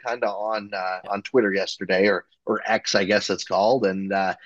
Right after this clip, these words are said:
Speaker 1: um, you know, kinda mentioned, uh, an interesting debate that I do think there is, you know, a, a, a fun way to break down kind of, and, and basically the, the two sides of it were,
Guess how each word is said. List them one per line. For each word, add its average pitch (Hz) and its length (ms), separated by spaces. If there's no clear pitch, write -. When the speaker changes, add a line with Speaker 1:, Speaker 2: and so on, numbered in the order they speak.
Speaker 1:
um, 113 320
you 151 80
know, 160 100
kinda 294 260
mentioned, 190 460
uh, 147 220
an 175 120
interesting 302 540
debate 165 380
that 127 220
I 135 180
do 269 160
think 190 240
there 160 200
is, 151 240
you 139 80
know, 127 260
a, 104 160
a, 131 40
a - 40
fun 220 320
way 170 140
to 147 100
break 131 300
down 117 280
kind 98 300
of, 92 160
and, 107 180
and 156 140
basically 226 420
the, 170 140
the 165 140
two 277 200
sides 151 460
of 120 160
it 110 120
were, 113 440